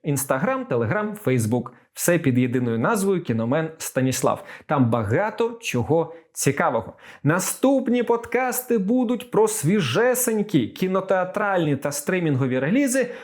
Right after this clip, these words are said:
але, звичайно ж, ми так само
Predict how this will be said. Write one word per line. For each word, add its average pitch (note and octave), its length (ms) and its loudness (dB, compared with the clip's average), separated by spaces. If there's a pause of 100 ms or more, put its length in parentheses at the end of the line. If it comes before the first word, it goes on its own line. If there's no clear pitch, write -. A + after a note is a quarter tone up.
(100)
але, C3 320 2
звичайно A2 840 0
ж, - 240 -10
ми B2 440 -2
так - 220 -4
само G#3 580 0